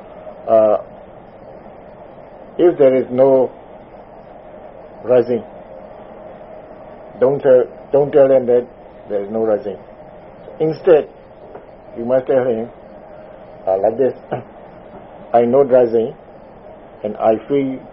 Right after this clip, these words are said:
stiffness, tension, movement. I note falling." If there is no falling, don't say that there is no falling. Instead, you can say, "I note, uh, falling, and I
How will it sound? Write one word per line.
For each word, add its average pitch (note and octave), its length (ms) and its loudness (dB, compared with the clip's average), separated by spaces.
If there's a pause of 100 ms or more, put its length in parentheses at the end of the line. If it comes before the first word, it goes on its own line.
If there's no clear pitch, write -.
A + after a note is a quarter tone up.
(320)
stiffness, C3 500 -4 (520)
tension, B2+ 500 -2 (500)
movement. B2 540 -4 (1400)
I A2+ 120 4
note C#3+ 300 2
falling." G#2+ 360 0 (960)
If C3 140 -4
there B2 160 2
is A2+ 80 -4
no C3+ 180 2
falling, A2+ 440 -2 (240)
don't C#3+ 320 -2
say C#3 160 2
that B2 420 -2
there G#2 100 -2
is G#2 120 -4
no A#2+ 220 -2
falling. B2 280 -2 (800)
Instead, C#3 440 0 (100)
you A2 80 -8
can G#2+ 220 -4
say, C3 320 -2 (1120)
"I A2 140 4
note, B2+ 280 4 (240)
uh, G#2 480 2 (180)
falling, C3 380 2 (760)
and G#2+ 160 -6
I G#2+ 120 0